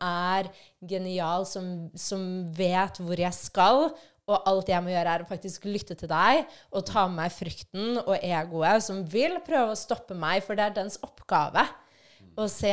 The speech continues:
Speaker 1: hvor jeg faktisk kan gå.» Og som du sier, liksom, ta de handlingene, selv hvor skummelt det er.
Speaker 2: Mm.
Speaker 1: Og, og noen ganger så gjør vi det ikke også, og det er
Speaker 2: Mm.
Speaker 1: også helt greit.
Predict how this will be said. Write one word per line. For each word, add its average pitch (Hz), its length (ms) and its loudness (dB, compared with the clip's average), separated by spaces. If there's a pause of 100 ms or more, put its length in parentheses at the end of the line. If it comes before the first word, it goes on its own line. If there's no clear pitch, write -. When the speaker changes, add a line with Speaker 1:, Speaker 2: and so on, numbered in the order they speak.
(160)
Speaker 1:
hvor 185 240 -4
jeg 180 200 -2
faktisk 180 400 -6
kan 185 220 -4
gå.» 170 300 0 (720)
Og 196 120 0
som 196 100 -4
du 190 100 -6
sier, 185 320 -4
liksom, 190 300 -8
ta 196 400 -2
de 185 180 -4
handlingene, 175 800 -6
selv 175 400 -2
hvor 170 180 -4
skummelt 165 540 -6
det 160 80 -2
er. 208 400 4 (380)
Speaker 2:
Mm. 175 180 -12
Speaker 1:
Og, 185 480 4 (140)
og 247 80 -2
noen 240 180 -4
ganger 208 160 -4
så 220 160 -8
gjør 175 160 -2
vi 160 80 -6
det 160 140 -10
ikke - 100 -6
også, 165 320 -2
og 190 100 -8
det 180 120 -4
er - 20 -2
Speaker 2:
Mm. 170 80 -2
Speaker 1:
også 175 160 -10
helt 165 220 -10
greit. 160 520 -8